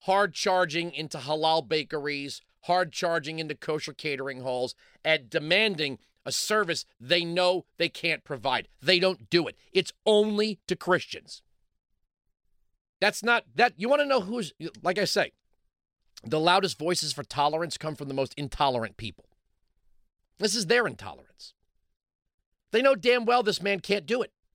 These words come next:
And they're gonna keep hounding this man, a baker, until what? They bankrupt him? Uh, will you be happy when you bankrupt him? When you drag him into court so many times that he can't keep his business open?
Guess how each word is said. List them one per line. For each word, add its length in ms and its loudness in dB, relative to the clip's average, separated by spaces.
And 120 0
they're 80 6
gonna 180 4
keep 240 -4
hounding 480 2
this 180 -4
man, 260 -6
a 80 6
baker, 420 0
until 300 2
what? 200 0
They 100 0
bankrupt 520 0
him? 140 0
Uh, 60 -4
will 160 4
you 120 -8
be 140 -2
happy 380 0
when 180 -2
you 80 -2
bankrupt 500 0
him? 200 -8
When 160 2
you 100 2
drag 360 4
him 100 2
into 120 -2
court 260 0
so 200 -2
many 160 -2
times 280 -2
that 80 2
he 60 -6
can't 280 -4
keep 200 -10
his 100 -2
business 400 -2
open? 360 0